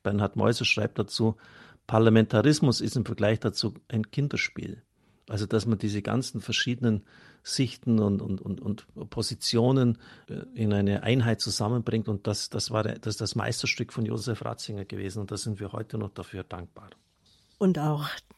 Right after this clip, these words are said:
Speaker 2: die Sendereihe Katechismus hat einen ganz festen Ort bei Radio Horeb,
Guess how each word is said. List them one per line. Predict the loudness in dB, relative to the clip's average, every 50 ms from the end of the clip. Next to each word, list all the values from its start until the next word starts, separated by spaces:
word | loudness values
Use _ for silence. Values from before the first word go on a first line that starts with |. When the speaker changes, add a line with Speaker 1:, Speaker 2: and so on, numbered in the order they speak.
| _ 0
Speaker 2:
die | 2 4 4
Sendereihe | 6 8 8 8 8 8 6 6 6 6 6 4
Katechismus | 2 0 -2 0 0 0 0 2 2 0 2 4 4 6 4 4 0 -4 -6 -2 0
hat | 0 0 -2 -4 -8 -6 0
einen | 4 6 8 8 8 8 8 8 6 6 4 0
ganz | 2 4 6 8 8 8 6 4 -4 -8 -10 -14 -20 _
festen | -20 -20 -20 -4 0 2 2 4 2 0 -2 0 2 4 4 2
Ort | 2 2 4 6 6 6 6 4 2 -2 -12 -4
bei | 0 2 4 6 6 6
Radio | 6 4 2 2 2 2 2 2 4
Horeb, | 6 4 6 6 4 2 2 0 -6